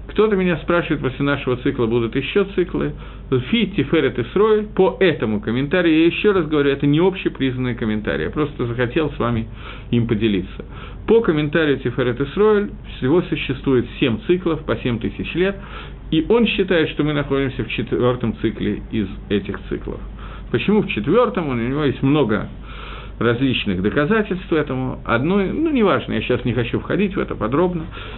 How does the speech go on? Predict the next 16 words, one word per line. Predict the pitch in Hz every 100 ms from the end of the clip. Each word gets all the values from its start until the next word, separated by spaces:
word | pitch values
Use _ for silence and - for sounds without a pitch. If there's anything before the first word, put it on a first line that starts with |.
| -
но, | 147 175 196
во | 151
всяком | 147 185 160
случае, | 170 156 143
так | 147 -
он | 110
считает, | - 147 220 226 214
и | 160 147 -
в | - -
соответствии | 160 190 202 202 165 151
с |
его | 165 175
комментарием | 160 165 175 226 220 196
будет | 170 180 170
ещё, | 156 - 156 160 -
кроме, | 127 127 131